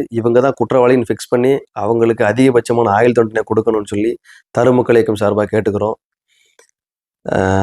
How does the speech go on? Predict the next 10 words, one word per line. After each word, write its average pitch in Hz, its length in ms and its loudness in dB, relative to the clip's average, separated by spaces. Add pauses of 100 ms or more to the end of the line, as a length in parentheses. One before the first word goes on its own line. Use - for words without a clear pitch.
இதுல 139 280 4
வந்து 156 200 0 (120)
பல 127 240 2
பேர் 156 160 4
பர-, 131 340 0
பல 123 180 0
விதமான 131 320 2
அரசியல் 117 340 -2
பண்றாங்க. 101 360 -4 (1080)
அ, 110 120 -2